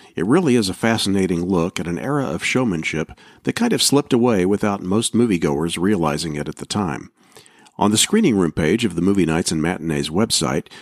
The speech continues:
you'll find an Amazon link for the film, which, though out of print, may provide you with an opportunity to pick up a previously owned copy. If you want to get better acquainted with Peter's work, visit the featured guests page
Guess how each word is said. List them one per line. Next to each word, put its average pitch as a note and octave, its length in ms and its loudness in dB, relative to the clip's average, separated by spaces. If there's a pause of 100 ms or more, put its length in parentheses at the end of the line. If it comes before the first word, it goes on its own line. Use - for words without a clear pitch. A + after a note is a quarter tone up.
(140)
you'll A2+ 100 2
find E3+ 300 2
an F2+ 80 0
Amazon G2 600 0
link D2 220 -4
for E2+ 100 -6
the C#2 120 -4
film, D2+ 400 -2 (260)
which, - 280 2
though G#2 240 2
out G#2 160 2
of D#2 140 -4
print, - 460 0
may D#3+ 160 4
provide A#2 420 2
you G#2+ 80 4
with G2+ 180 0
an F2+ 80 2
opportunity F2 640 0
to E2 180 -6
pick - 260 -2
up F2 300 -4
a D#2 160 0
previously G2 560 0
owned D2+ 220 -4
copy. - 440 -2 (540)
If - 160 -6
you F2 60 4
want F2+ 100 2
to F2 60 2
get D#2 160 -2
better D#2+ 240 2
acquainted A2 440 2
with F#2 160 -2
Peter's E2 360 -2
work, G#2+ 380 -2 (300)
visit F3+ 280 2
the - 80 -4
featured G2+ 420 -2
guests - 340 0
page D2 480 -2